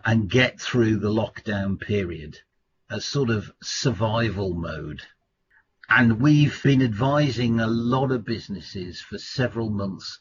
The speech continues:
about just stabilising themselves. And I'm a great one for analogies. And if you can imagine, we've almost got an express train and we've been re-, rerouted onto the slow line. And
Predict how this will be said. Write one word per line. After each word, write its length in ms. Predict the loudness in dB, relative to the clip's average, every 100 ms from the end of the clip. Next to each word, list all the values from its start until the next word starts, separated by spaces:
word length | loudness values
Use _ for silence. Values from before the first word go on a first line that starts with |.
| -8
about 460 | -2 0 0 -4
just 240 | -10 -8 -6 -8
stabilising 1000 | 0 2 2 2 -2 -4 -6 -8 -8 -8 -8
themselves. 840 | -10 -12 -12 -12 -12 -16 -20 -20 _ _ _ _ _ _ -16 -16 _
And 440 | 4 6 6 4 0 _
I'm 100 | 4
a 60 | 4
great 240 | 6 4
one 160 | 2 -2
for 160 | -2 0
analogies. 800 | 2 2 0 -4 -8 -12 -14 -18 _ _ _ _ _ _ _ -4
And 100 | -2
if 160 | -2
you 120 | -4 -4
can 160 | 0
imagine, 640 | 0 2 0 -2 -6 -6 -10 _
we've 240 | -4 -2
almost 440 | -2 0 -2 -2 -4
got 160 | -2
an 100 | 0
express 520 | -2 -6 -4 0 0
train 640 | -2 -4 -4 -4 -8 -12 -14 _
and 100 | 0
we've 200 | 0 2
been 280 | 2 2 2
re-, 640 | 4 4 4 0 2 2
rerouted 560 | 4 4 4 2 -4 -2
onto 300 | -2 -4 -6
the 100 | -8
slow 340 | -8 -4 -2
line. 520 | -2 -4 -8 -10 -12 -14 _ _
And 440 | 2 4 4 2